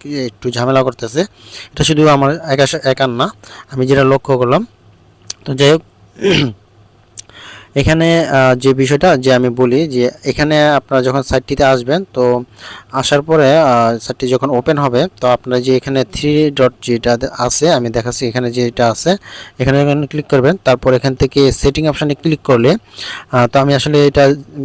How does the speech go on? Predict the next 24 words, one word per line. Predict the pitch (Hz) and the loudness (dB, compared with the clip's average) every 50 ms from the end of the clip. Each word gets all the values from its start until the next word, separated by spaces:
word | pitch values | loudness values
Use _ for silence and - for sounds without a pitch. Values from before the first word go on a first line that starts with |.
| 123 117 | -8 -6
ভিডিওটা | 123 127 143 135 143 | -4 -2 0 2 4
এডিট | 143 139 135 143 135 - | 4 4 2 0 -4 -4
করতে | - 143 - - | -2 -2 0 0
গেলে | 151 143 | 0 2
আমার | 139 139 | 0 0
একটু | 135 - 143 | -2 -4 -4
সময় | - - - 143 139 139 139 | -4 -4 -4 -2 0 0 2
লাগবে, | 135 135 127 120 127 139 | 2 2 2 2 0 0
যার | 131 127 120 120 | 2 2 2 2
কারণে | 127 127 127 | 2 0 0
আমি | 127 127 123 | 0 0 0
আপনাদেরকে | 123 120 - 131 127 127 123 | -2 -2 -2 -4 -4 -2 -4
মুখে | 120 123 131 127 - 139 | -2 -2 -2 0 0 0
বলে | 131 131 135 131 | 2 2 2 0
দিচ্ছি। | 127 120 - - 147 160 | -2 -6 -8 -6 -6 -4
যখন | 135 127 127 - 135 | -2 -2 -2 0 0
আপনারা | 135 131 - 135 131 - - | -2 -2 -2 -4 -4 -4 -2
থ্রি | - 143 143 | -2 0 2
লাইনে | 147 151 147 143 | 2 2 2 0
ক্লিক | 135 - 143 143 - - | -2 -4 -4 -6 -2 0
করবেন, | 131 139 156 - | 2 2 2 2
তারপর | - 131 123 - 135 135 | 2 0 2 2 2 2
এখান | 131 - 131 131 | 2 2 -2 -4
থেকে | - 143 139 | -4 -4 -2